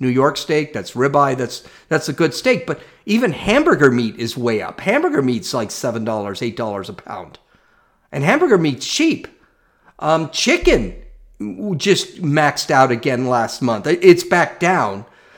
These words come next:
But chicken, I bought chicken wings, a pack of chicken wings for twenty dollars. That's insane. They're chicken wings. So that's part of the problem.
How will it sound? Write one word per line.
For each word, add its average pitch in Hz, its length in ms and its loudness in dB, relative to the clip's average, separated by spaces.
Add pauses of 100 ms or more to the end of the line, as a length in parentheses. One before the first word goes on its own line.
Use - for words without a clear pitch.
(260)
But 175 160 0
chicken, 302 540 0
I 190 100 2
bought 190 240 4
chicken 254 400 0
wings, 135 240 2
a 160 60 0
pack 202 240 -2
of 208 80 -2
chicken 302 340 -4
wings 165 240 0
for - 80 -14
twenty 208 320 -2
dollars. 254 460 0
That's 277 220 -4
insane. 330 600 0
They're 233 140 4
chicken 311 500 -2
wings. - 580 -6 (1200)
So 226 200 6
that's 247 220 6
part 226 300 6
of 160 80 4
the 151 40 0
problem. 175 520 4